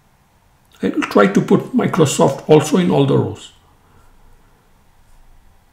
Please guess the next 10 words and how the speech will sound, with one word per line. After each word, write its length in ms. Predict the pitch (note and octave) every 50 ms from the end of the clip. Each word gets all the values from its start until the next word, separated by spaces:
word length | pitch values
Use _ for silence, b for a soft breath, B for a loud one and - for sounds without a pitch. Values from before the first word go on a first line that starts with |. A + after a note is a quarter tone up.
| _ _ _ _
Let 220 | F#3+ F#3+ F#3+ -
me 100 | C4 D4
also 560 | D#4+ A#3 F#3 F#3+ - - - G3 F#3+ G3 - -
add 240 | G3 - D4 A#3+
a 100 | A#3 G3+
header 400 | D3+ C3+ - F#3+ F#3+ G3+ A#3 G#3
row 460 | G3+ G3 F3+ D#3+ C#3 C3 C3+ - - - _ _ _ _
which 240 | - D#3 C3+ - -
will 240 | F#3 E3+ E3+ E3 D#3
have 680 | C3+ - - E3+ E3+ F#3 E3 C3+ B2 A#2+ - b b